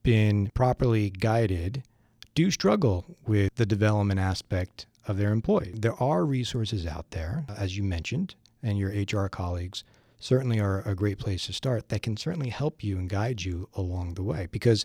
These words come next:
I hear it all the time from a lot of my clients, you know, "What does development mean? What does that, what does that look like?" If, if you don't have a lot of experience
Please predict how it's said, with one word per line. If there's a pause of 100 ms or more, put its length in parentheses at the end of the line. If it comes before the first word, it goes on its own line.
I
hear
it
all
the
time
from
a
lot
of
my
clients,
you
know,
"What
does
development
mean? (200)
What
does
that, (180)
what
does
that
look
like?"
If,
if
you
don't (300)
have
a
lot
of
experience